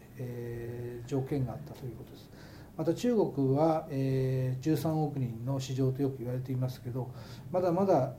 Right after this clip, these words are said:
あのー、映画を、えー、身近に見る環境にある人たちは実は多くなくて、まあ、四億から五億人と言われてて、八億人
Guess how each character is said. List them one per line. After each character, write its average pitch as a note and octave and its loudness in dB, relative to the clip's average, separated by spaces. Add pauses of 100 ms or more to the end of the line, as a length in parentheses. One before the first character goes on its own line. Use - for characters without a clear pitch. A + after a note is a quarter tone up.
あ C3 -4
の A#2+ -6
ー、 C#3+ 0
映 - 0
画 D3+ 0
を、 C#3 -2 (920)
え C3+ -2
ー、 C3 2
身 C#3 4
近 F3+ 2
に F3+ 0
見 F#3+ 4
る E3+ 4
環 C3 0
境 C3 2
に C3 6
あ C3+ 2
る A#2 -2 (260)
人 - -6
た B2+ -4
ち C3 -4
は A#2 -4
実 - -4
は B2+ 2
多 C3+ 0
く - -6
な A#2 -6
く - -12
て、 - -10 (440)
ま C3+ -4
あ、 - -12 (340)
四 D3 0
億 B2+ -4
か A#2 -4
ら A2+ -2
五 C#3 4
億 C#3+ 0
人 C#3 0
と C3 -4
言 C3 -2
わ B2 0
れ B2 -4
て B2+ -8
て、 - -8 (440)
八 C#3+ 0
億 F3 2
人 E3+ 4